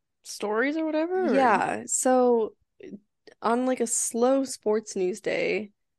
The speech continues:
Speaker 2: Ripley decided to just, like, doodle, basically.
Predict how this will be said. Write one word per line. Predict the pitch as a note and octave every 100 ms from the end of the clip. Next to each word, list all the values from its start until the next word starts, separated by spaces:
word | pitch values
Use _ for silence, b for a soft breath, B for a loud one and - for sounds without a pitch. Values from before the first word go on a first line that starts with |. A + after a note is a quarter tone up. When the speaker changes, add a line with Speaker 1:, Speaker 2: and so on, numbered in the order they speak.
| _ _ -
Speaker 2:
Ripley | A3+ A3 A#3+
decided | A3+ A3+ G3+ G#3 F#3+ F#3+
to | - G3+ G3+ A3+ A3+ _ _ _ _ _
just, | G#3+ -
like, | G3 G3 _ _ _ _
doodle, | G3+ F3 D#3
basically. | E3 D#3+ - G3 F#3 F#3 F#3 G3+